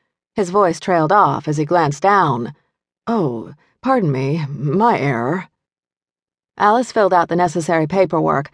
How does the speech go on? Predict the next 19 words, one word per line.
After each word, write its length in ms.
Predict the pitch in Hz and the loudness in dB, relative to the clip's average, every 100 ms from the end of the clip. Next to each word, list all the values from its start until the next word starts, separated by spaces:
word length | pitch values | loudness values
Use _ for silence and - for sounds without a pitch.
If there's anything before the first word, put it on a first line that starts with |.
| _ - | _ -4
while 160 | 190 | -2
the 80 | 190 | 0
clerk 260 | - 233 - | 0 0 0
began 320 | 233 185 170 | -2 0 0
stacking 400 | 156 190 220 240 | 2 0 2 -2
a 60 | 233 | 0
pile 340 | 190 170 165 | 4 4 4
of 80 | 160 | 2
electronic 560 | 170 185 - 220 190 | 0 0 2 2 0
swipe 340 | - 214 208 - | -2 0 0 0
cards 440 | 160 147 135 147 | -2 -2 -2 -6
that 180 | 165 147 | -4 -2
served 260 | - 185 156 | 2 0 0
as 140 | 151 | -6
keys 340 | - 226 185 151 | -2 -2 0 -2
to 80 | 160 | -4
the 100 | 160 | -2
hotel 420 | 165 175 214 175 | -2 2 4 4
rooms. 460 | 151 113 117 110 | 0 -2 -4 -8